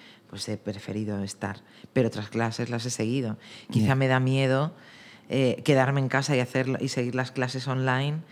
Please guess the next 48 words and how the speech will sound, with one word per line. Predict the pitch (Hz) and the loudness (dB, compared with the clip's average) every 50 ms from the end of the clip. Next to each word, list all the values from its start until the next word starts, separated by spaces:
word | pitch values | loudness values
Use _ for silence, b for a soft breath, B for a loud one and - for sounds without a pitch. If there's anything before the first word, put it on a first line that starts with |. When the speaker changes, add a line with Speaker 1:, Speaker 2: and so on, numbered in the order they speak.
| B B B B B B - | B B B B B B -2
Speaker 1:
porque | - 135 127 135 127 | -2 0 0 2 2
parece | 123 123 120 - 156 147 | 2 0 0 0 0 0
que | 151 | 0
me | 139 135 | 0 0
estoy | 123 - 139 127 | 0 0 0 2
perdiendo | 117 123 123 120 123 120 120 123 120 | 2 2 0 2 0 0 0 2 2
algo. | 120 123 123 123 135 | 2 2 2 0 0
Hombre, | 113 117 131 131 131 123 | -2 0 0 0 0 0
evidentemente | 113 110 113 110 110 113 123 123 123 123 120 131 | 0 0 0 0 0 0 0 0 0 0 0 0
el, | 127 123 120 - - 110 107 - - - | 0 0 -2 -2 -2 -4 -6 -6 -8 -8
lo | - 107 135 131 120 | -4 0 2 2 2
hum-, | 117 113 - | 2 0 0
el | - 127 117 | -2 -2 -2
trato | 127 120 123 - 123 123 | 0 0 0 0 0 0
humano | 120 120 117 117 120 120 | 2 2 2 2 2 0
no | 123 | 0
tiene | 107 123 117 110 | 0 0 0 2
nada | 107 98 95 | 0 0 0
que | - 98 | -2 -2
ver | 98 95 - - | -2 -4 -4 -6
una | 101 104 95 | -8 -8 -6
clase | 104 104 95 107 - 92 98 107 107 B B B B B - | -6 -6 -6 -6 -8 -10 -10 -10 -12 B B B B B -8
en | 127 123 | -6 -4
directo | 120 117 117 113 - - 135 131 127 | -4 -2 -4 -6 -6 -6 -6 -6 -4
que | 127 120 113 | -6 -6 -6
Speaker 2:
Sí. | 101 90 | -4 -2
Speaker 1:
online. | 92 110 110 110 113 117 113 214 175 B B B B B B B B B B B B B B B B _ | 0 0 0 0 0 0 0 -2 -4 B B B B B B B B B B B B B B B B _
Pero | 147 139 131 127 123 120 120 - - | 2 2 4 4 4 4 2 2 2
habrá | 135 131 131 143 | 2 4 4 4
un | 151 160 | 6 4
montón | 165 165 151 170 160 151 | 4 4 4 4 4 4
de | 156 151 | 2 2
cosas | - 160 147 - 147 135 - | 2 0 0 2 -2 -2 0
que | - 120 | 0 0
deje | 120 127 - 151 143 | 0 2 2 2 2
de | 143 139 | 2 2
hacer | 135 - - 156 147 135 - - - - - - _ - - B B B B B B B B B _ | 0 0 -2 -2 -2 -2 -4 -8 -16 -20 -20 -20 _ -20 -20 B B B B B B B B B _
porque | - 131 131 123 113 - - 123 | 0 2 2 2 2 0 0 0
las | 117 107 107 - - | 0 0 -2 -4 -8
te-, | 110 | -8
porque | - - 113 - - 113 | -6 -6 -6 -6 -4 -6
es | 104 - | -6 -2
mejor | 139 139 127 110 - - 139 156 151 - - - - - - - | -2 -2 -2 -2 -4 -2 0 0 0 0 -4 -10 -16 -20 -10 -8
que | - 104 | -6 -6
las | 95 - - | -6 -6 -6
deje | 127 120 - 139 | -8 -4 -2 0
de | 131 127 | 0 0
hacer. | 110 - - 139 143 139 | -2 -4 -6 -6 -6 -6